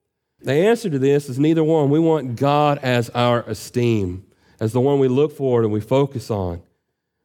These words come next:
We need neither one of those. We need to focus on the Creator. And the world is lost today when it does both of those and goes back and forth.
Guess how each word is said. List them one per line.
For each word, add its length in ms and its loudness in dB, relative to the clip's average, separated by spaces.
We 80 -2
need 80 2
neither 220 2
one 240 2
of 100 -2
those. 540 -2
We 80 -2
need 80 2
to 60 2
focus 460 0
on 140 0
the 80 0
Creator. 640 0
And 80 0
the 40 4
world 300 4
is 140 -2
lost 340 2
today 240 2
when 140 2
it 80 -4
does 280 0
both 300 0
of 60 -6
those 260 2
and 80 -2
goes 220 0
back 240 -2
and 120 -6
forth. 300 -2